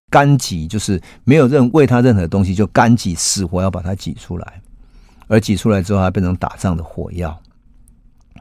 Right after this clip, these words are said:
因此，萧乾最后哈，在那个文章，他在台湾的观察，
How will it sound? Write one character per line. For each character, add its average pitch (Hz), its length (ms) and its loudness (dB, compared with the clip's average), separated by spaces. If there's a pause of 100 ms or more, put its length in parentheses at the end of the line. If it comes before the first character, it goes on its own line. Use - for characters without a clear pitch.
(320)
因 117 140 4
此， 85 240 -4 (1160)
萧 175 200 0
乾 95 220 0
最 107 220 2
后 92 220 -6
哈， - 420 -10
在 113 140 0
那 107 120 4
个 101 120 0
文 90 260 0
章， 98 240 0
他 98 120 0
在 98 140 0
台 85 160 -6
湾 87 180 -2
的 90 100 -4
观 98 280 -2
察， 98 400 -10